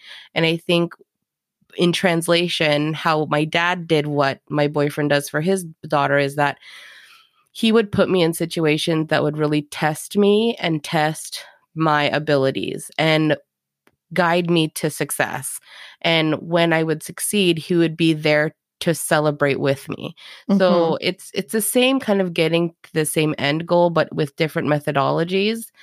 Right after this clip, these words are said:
Speaker 1: And I didn't understand all that, again, until I was older, but I appreciate it now.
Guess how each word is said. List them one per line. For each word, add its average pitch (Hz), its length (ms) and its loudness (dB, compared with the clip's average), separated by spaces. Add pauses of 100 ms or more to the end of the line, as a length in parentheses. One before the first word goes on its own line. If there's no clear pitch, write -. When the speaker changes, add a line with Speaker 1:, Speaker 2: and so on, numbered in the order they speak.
(440)
Speaker 1:
And 165 480 2
I 160 80 -2
didn't 170 300 2
understand 165 460 0
all 135 80 0
that, - 300 -4
again, 143 280 -2
until 143 220 -4
I 143 100 4
was 143 120 0
older, 143 440 -2
but 139 320 -2
I 147 60 0
appreciate 151 720 0
it 127 140 -2
now. 113 400 -2